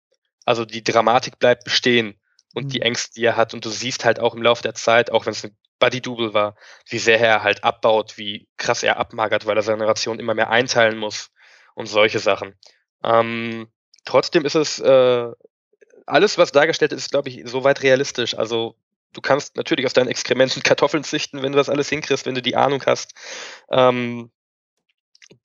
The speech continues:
Speaker 1: die Buchvorlage habe ich nicht gelesen, aber die haben sich wohl gut dran gehalten und einen wirklich starken Film daraus geholt, der Ridley Scott in seiner Regiearbeit. Ähm, mit durchweg vernünftigen und starken Charakteren, die sich auch Sorgen machen,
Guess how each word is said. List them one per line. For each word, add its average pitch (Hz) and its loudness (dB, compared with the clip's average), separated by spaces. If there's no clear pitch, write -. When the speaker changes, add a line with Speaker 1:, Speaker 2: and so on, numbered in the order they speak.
Speaker 1:
die 123 -6
Buchvorlage 139 4
habe 135 2
ich 135 0
nicht - -8
gelesen, 135 0
aber 127 4
die 120 -4
haben 120 -6
sich - -10
wohl - -4
gut - -4
dran 135 2
gehalten 123 2
und 117 -10
einen 107 -14
wirklich 120 -2
starken 117 0
Film 120 -4
daraus 104 0
geholt, 110 -10
der 110 -8
Ridley 110 -6
Scott - -2
in 113 -10
seiner 101 0
Regiearbeit. 107 2
Ähm, 117 4
mit - -6
durchweg 139 0
vernünftigen 131 -2
und 117 -2
starken 131 2
Charakteren, 131 0
die 123 -8
sich 120 -10
auch 117 -2
Sorgen 120 4
machen, 113 0